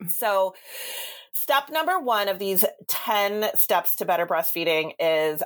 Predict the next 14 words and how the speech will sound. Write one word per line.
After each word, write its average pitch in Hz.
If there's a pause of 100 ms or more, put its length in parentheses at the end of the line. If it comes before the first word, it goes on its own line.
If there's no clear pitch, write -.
hospital 156
policies 180
and 170
supporting 220 (560)
mothers - (240)
and 160 (320)
breastfeeding 175
parents. - (500)
So 202
that 196
is 196
not 175
promoting 165 (180)
formula, 226